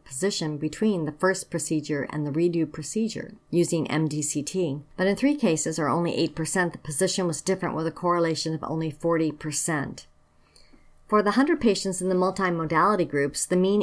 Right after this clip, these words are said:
atrial esophageal fingerprinted distance was one point three plus or minus zero point five millimeters.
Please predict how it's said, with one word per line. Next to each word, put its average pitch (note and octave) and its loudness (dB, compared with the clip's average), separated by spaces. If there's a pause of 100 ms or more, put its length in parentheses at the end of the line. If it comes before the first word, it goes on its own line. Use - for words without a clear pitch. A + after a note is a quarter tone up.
atrial E3+ 0
esophageal D#3+ -2
fingerprinted F3+ -2
distance D#3+ -2
was D#3 -4
one D#3+ 2
point - -6
three G3+ 0
plus D#3+ -2
or - 0
minus D3+ -4
zero D#3+ 0
point - -6
five C#3 4
millimeters. D3 -4